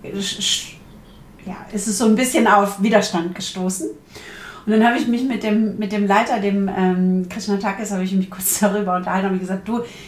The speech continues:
ich gehe da noch mal rein, ich stell das noch mal vor.“ Das wurde auch so ein bisschen, ja, es wurde ein bisschen seltsam vorgestellt, weil man wirklich Karma-Yoga vorstellt, wie Karma-Yoga eigentlich wirklich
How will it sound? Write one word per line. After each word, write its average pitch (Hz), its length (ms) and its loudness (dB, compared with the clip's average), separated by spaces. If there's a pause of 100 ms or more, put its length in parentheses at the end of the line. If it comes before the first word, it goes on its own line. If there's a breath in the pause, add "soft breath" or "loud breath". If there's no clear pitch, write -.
(140)
ich 190 140 2
gehe 220 120 2
da 247 80 6
noch 226 140 2
mal 208 140 4
rein, 208 220 4
ich 220 100 -2
stell 208 180 4
das 214 140 0
noch 208 100 2
mal 196 140 4
vor.“ 208 220 2
Das 196 180 0
wurde 208 260 4
auch 196 100 2
so 190 140 0
ein 190 120 6
bisschen, 196 460 0
ja, 165 100 -6 (120)
es 185 140 -2
wurde 185 140 4
ein 185 80 6
bisschen 185 280 -2
seltsam 180 340 0
vorgestellt, 208 520 0
weil 190 100 2
man 196 200 4
wirklich 269 280 2 (460 loud breath)
Karma-Yoga 233 540 6
vorstellt, 214 460 0
wie 196 120 -2
Karma-Yoga 190 500 4
eigentlich 180 320 0
wirklich 196 440 -2